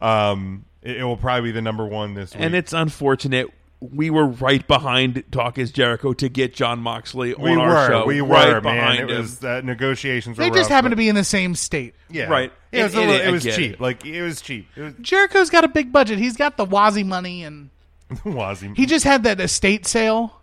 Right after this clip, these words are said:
Speaker 1: He did. He did have the
Speaker 2: He
Speaker 1: estate
Speaker 2: did.
Speaker 1: sale. Um,
Speaker 3: He could aff-, he could afford the flight.
Speaker 1: So, like, I,
Speaker 2: He had a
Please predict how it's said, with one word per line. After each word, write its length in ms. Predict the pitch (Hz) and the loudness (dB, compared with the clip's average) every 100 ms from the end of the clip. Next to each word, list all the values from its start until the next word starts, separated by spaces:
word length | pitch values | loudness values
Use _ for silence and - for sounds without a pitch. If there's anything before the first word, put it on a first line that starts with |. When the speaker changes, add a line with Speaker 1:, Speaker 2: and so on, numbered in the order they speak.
| - | -10
Speaker 1:
He 100 | 131 | -6
did. 260 | 139 135 | -2 -2
He 100 | 117 | 0
did 140 | 117 123 | -2 0
have 120 | 117 | 0
the 60 | 120 | -2
Speaker 2:
He 60 | |
Speaker 1:
estate 200 | 113 117 113 | -4 -4 -4
Speaker 2:
did. 60 | |
Speaker 1:
sale. 200 | 107 95 - - - - | -4 -6 -10 -20 -20 -8
Um, 360 | 165 160 151 147 | 0 2 2 2
Speaker 3:
He 40 | 233 | 2
could 100 | 220 | 0
aff-, 360 | - 208 202 | 0 0 2
he 120 | 208 | 2
could 100 | 208 | 2
afford 340 | 202 - 185 185 | 0 0 -2 -2
the 80 | 180 | -6
flight. 380 | - 156 156 | -6 -6 -6
Speaker 1:
So, 160 | - 196 | -2 2
like, 260 | 185 180 - | 2 2 0
I, 100 | 175 | -2
Speaker 2:
He 40 | |
had 140 | 156 | 0
a 40 | 180 | 0